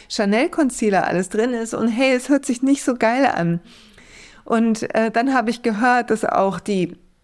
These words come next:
ähm, also selbst wenn ich auf vegan achte, dass, ähm, da Sachen drin sind, die einfach meinem Körper nicht gut tun. Und ich hab auch, vertrag auch nicht alles an Naturkosmetik, muss ich ja auch dazu sagen.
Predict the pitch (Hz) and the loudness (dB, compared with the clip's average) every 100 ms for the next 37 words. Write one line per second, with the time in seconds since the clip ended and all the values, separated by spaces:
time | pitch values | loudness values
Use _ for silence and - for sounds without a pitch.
0 | _ _ _ _ _ _ - - - 196 | _ _ _ _ _ _ -20 -16 -4 0
1 | 180 180 190 180 196 240 240 226 208 - | 2 0 0 0 0 0 0 0 0 0
2 | 180 196 190 220 233 254 247 - 247 - | -2 -2 0 0 2 0 -2 -4 -4 -4
3 | 277 247 247 - - - - 208 - - | -2 -2 -4 -10 -20 -10 -2 -2 -2 -6
4 | - 202 190 185 190 214 196 226 233 226 | 0 0 0 -2 0 -2 0 -2 0 0
5 | 226 220 214 202 - 185 202 196 202 214 | 2 2 2 0 -2 0 0 0 0 0
6 | 262 262 233 233 - 240 247 - 214 233 | 0 2 0 -2 0 0 2 0 0 2
7 | 294 - 247 - 233 - - 254 294 214 | 0 0 -6 -2 -6 -4 -4 -2 -2 0
8 | 233 226 - 247 247 214 202 196 294 294 | 0 0 -2 -2 -2 -2 -2 0 -2 0
9 | 220 - 175 170 196 185 202 196 226 240 | -2 -2 -2 -2 -2 -2 -2 -2 -2 -2
10 | 226 208 - - 160 - 58 - | -2 -4 -6 -6 -4 -4 -4 -6